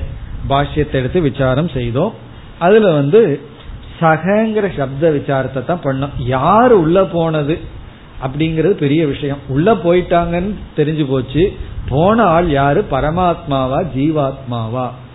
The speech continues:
அப்ப பரமாத்மா தான்னு நம்ம நிலைநாட்டினோம். சகங்கிற சப்தத்துக்கு ஜீவாத்மா இல்ல, பரமாத்மா தான் உள்ள போய் ஜீவாத்மாவாக தெரிந்து கொண்டிருக்கின்றார். பிறகு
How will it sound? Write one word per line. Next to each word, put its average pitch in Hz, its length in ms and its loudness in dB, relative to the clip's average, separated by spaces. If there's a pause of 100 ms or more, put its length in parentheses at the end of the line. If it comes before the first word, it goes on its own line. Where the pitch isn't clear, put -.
(220)
அப்ப 180 300 -2
பரமாத்மா 139 800 -2
தான்னு 175 420 0
நம்ம 156 300 -4 (180)
நிலைநாட்டினோம். 123 800 -4 (480)
சகங்கிற 165 720 0
சப்தத்துக்கு 135 840 0 (400)
ஜீவாத்மா 147 640 0
இல்ல, 139 380 -2 (260)
பரமாத்மா 156 720 0
தான் 202 120 4
உள்ள 170 320 2
போய் 156 380 0
ஜீவாத்மாவாக 139 1040 0
தெரிந்து 143 340 2
கொண்டிருக்கின்றார். 123 960 -2 (680)
பிறகு 175 300 4